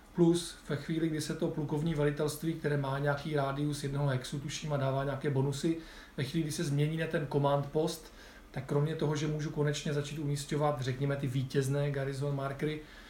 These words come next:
tak, eh, šíří ještě zase nějaké bonusy mnohem dál. A tam je třeba zajímavý, že potom při těch protiútocích právě Japonců může dojít k přerušení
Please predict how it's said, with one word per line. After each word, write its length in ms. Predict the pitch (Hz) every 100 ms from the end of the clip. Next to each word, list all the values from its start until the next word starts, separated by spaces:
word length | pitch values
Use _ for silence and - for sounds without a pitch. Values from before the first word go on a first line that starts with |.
| - -
tak, 260 | - 139 143 135 135
eh, 40 |
šíří 420 | 131 156 151 151 156
ještě 260 | 143 160
zase 220 | 139 131
nějaké 280 | 151 143 151
bonusy 420 | 135 139 143 -
mnohem 240 | 147 139 143
dál. 360 | 127 123 123 127 - - - - - - - -
A 40 |
tam 140 | 147
je 60 | 147
třeba 240 | 170 160
zajímavý, 440 | 151 151 151 147 156
že 100 | 156
potom 280 | 151 156 151
při 140 | -
těch 140 | -
protiútocích 800 | - 147 139 175 143 175 170 160
právě 320 | - 151 147
Japonců 480 | 151 143 151 147 160
může 220 | 156 147
dojít 260 | 147 151 147
k 80 | -
přerušení 760 | - 147 143 156 151 156 151